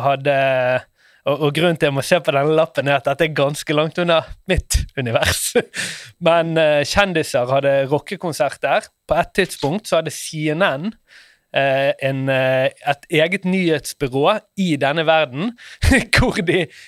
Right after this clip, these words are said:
ga ut nyheter fra denne verden. Nissan hadde en bilbutikk der. Sverige hadde ambassade i denne verden. Eh, politikere kjørte valgkampanjer der, eh, Coca-Cola solgte brus der, altså det var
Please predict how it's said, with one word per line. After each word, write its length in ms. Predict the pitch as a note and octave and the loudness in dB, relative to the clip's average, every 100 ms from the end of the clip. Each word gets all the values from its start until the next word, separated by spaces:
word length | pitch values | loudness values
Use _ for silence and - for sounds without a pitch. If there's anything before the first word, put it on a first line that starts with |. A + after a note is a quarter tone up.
| _ | _
ga 160 | D3+ F3 | 0 0
ut 240 | F#3+ F#3+ | 0 -4
nyheter 400 | G3 F#3+ D#3+ - C3+ | -6 -2 -2 -2 -4
fra 360 | - A3+ F#3 | -2 2 2
denne 240 | C#3+ C3+ C3+ | 2 0 0
verden. 480 | C3 C#3+ D#3 B3 - _ - | 2 2 0 -4 -8 _ -10
Nissan 560 | C#3 E3 - G#3 F#3 D#3 | -6 -4 -2 0 2 2
hadde 240 | D3+ C#3+ | 2 0
en 80 | C#3+ | -2
bilbutikk 720 | C3+ D3+ F#3 F#3+ - F3 - | 0 0 0 -2 0 -4 0
der. 320 | F3 F3 - _ _ - - | 2 2 -2 _ _ -14 -10
Sverige 640 | - A3 G3+ D3 A#2+ F3 - _ _ _ C3+ | 0 2 2 0 0 0 -2 _ _ _ 0
hadde 180 | D3 C#3+ | 0 0
ambassade 880 | C#3+ C#3+ C#3 - D3 C3+ F#3 D3+ C#3+ A3 _ C#3 | -2 0 -2 -2 2 2 2 2 0 -2 _ -6
i 80 | C3 | -4
denne 180 | C3 C3 | -2 0
verden. 400 | C3 C3 D3 A#3 _ _ _ - - - G2+ G2 | 0 0 -4 -8 _ _ _ -20 -20 -20 -18 -4
Eh, 600 | C3 C3+ C#3 C#3 C3+ C#3 C#3+ | 0 0 0 0 -2 -2 -2
politikere 560 | G3 A3 - - F#3 | -2 -2 -4 -2 -2
kjørte 320 | - F#3+ - | 0 -2 0
valgkampanjer 720 | E3+ F#3+ F#3+ F#3 E3 F#3 F3+ F3 | 0 0 0 -4 0 0 2 2
der, 280 | F3+ F#3 F3 | 2 2 0
eh, 260 | E3 D3+ | 0 0
Coca-Cola 600 | D3+ E3 D3+ D3 G#3 F#3 D#3 | -2 -6 -8 -8 -4 -2 -2
solgte 300 | - D#3 D3+ | -2 -6 -6
brus 220 | D#3+ E3+ | -6 -4
der, 140 | F3+ E3 | -2 -2
altså 160 | F3 | -2
det 80 | F3+ | 0
var 220 | G3 G3 | 0 -2